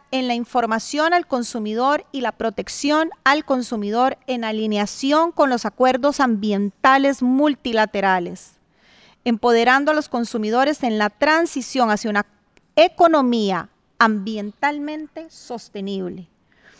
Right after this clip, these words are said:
¿Podría elaborar sobre los objetivos claves de esta iniciativa? Específicamente, ¿qué resultados prevé de esta colaboración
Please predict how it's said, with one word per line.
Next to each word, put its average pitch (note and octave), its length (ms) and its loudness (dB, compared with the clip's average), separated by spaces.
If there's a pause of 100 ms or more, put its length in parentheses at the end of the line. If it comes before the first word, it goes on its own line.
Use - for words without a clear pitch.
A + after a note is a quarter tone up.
(840)
¿Podría D#4 580 4
elaborar A#3 840 4
sobre A3 540 -2
los G#3+ 500 -4 (800)
objetivos C4 960 0
claves C4+ 480 0
de B3 180 -2
esta C4 180 -12
iniciativa? D#4 760 -8 (1160)
Específicamente, D#4 1200 0 (200)
¿qué G4 180 4
resultados C4+ 920 2
prevé A3 580 -2 (760)
de B3 260 4
esta E4 220 -2
colaboración C4+ 1120 0